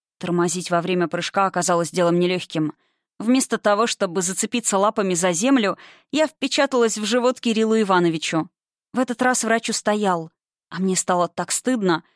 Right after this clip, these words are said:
что я отпрыгнула от него, как ошпаренная, и прижала голову к траве. «Простите, не нарочно!» Мне досталась понимающая улыбка. «Роксана заглянет к вам завтра утром.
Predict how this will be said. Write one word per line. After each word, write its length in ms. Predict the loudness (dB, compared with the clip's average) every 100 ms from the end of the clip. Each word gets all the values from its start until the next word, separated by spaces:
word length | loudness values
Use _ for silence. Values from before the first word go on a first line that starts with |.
| _ _ -14
что 140 | -10 -6
я 140 | -4
отпрыгнула 600 | -4 -4 -4 0 2 2
от 100 | 2
него, 220 | 0 0
как 200 | 0 0
ошпаренная, 680 | -2 0 0 2 2 2 0
и 40 |
прижала 440 | -2 -2 2 2 0
голову 360 | 0 -2 -2
к 100 | -6
траве. 440 | -2 -2 0 -2 -4 _ _ _ _ -6
«Простите, 800 | -2 0 -2 -4 -6 -4 -4 -6 _ _ _
не 180 | 4 6
нарочно!» 680 | 6 4 4 2 0 0 -2 -4 _ _ _ _
Мне 240 | -4 0 0
досталась 480 | 0 -2 0 0 -2
понимающая 600 | 0 2 2 0 -2 -4
улыбка. 480 | -4 -6 -8 -12 -14 _ _ _ _ _ _
«Роксана 500 | -2 0 2 4 4
заглянет 440 | 4 2 4 2 2
к 60 |
вам 140 | 2 2
завтра 320 | 2 0 0
утром. 420 | 0 -2 -4 -4